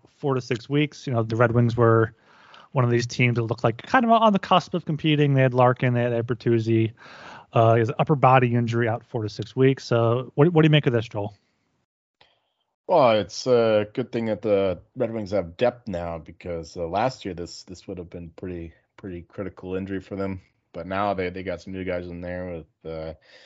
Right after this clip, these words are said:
Speaker 2: Perron and the other guys and some rookies doing well. So, uh, it's not a big deal. I mean, the Red Wings are off to a, a pretty high-flying start, if you'll, uh, excuse the pun. Um,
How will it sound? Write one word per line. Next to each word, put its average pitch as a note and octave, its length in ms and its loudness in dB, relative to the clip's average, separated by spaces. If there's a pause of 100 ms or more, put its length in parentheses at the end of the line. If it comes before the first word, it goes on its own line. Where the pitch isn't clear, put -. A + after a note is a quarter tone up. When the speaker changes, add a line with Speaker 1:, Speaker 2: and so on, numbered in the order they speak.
(400)
Speaker 2:
Perron A#2 440 6
and G#2+ 120 -2
the G#2+ 60 2
other G#2 160 6
guys G2+ 500 4
and F#2+ 120 -10
some F#2+ 200 -8
rookies G2+ 340 -6
doing G2 320 -6
well. G2 380 2
So, F#2 400 -8
uh, F2+ 340 -2
it's - 180 -10
not A#2+ 140 -4
a F#2+ 40 -8
big F2+ 260 -12
deal. F#2+ 140 -6
I - 20 -6
mean, E2 100 -10
the E2 60 -12
Red F#2+ 180 -6
Wings F2 200 -12
are F2 100 -6
off E2+ 140 -8
to D#2+ 280 -12 (100)
a, D#2+ 40 -12
a D#2 280 -10 (280)
pretty D#2+ 280 -12 (720)
high-flying G#2 640 0
start, F#2 360 -2
if D#2+ 100 -16 (200)
you'll, E2+ 260 -10
uh, D#2+ 380 -8 (320)
excuse - 400 -12
the - 80 -20
pun. G#2+ 340 -2 (420)
Um, G2 380 -4